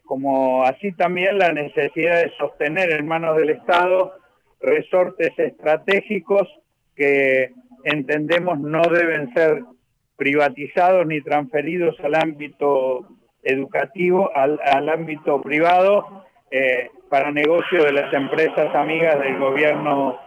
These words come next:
de Milei o de sus nuevos amigos de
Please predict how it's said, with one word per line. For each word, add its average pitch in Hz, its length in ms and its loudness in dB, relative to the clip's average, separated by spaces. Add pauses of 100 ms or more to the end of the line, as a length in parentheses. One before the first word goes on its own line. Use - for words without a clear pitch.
(280)
de 143 140 -10
Milei 165 540 -2 (300)
o 139 120 -2
de 135 160 -2 (100)
sus 143 100 -6
nuevos 151 460 -2
amigos 151 560 -4 (460)
de 123 680 0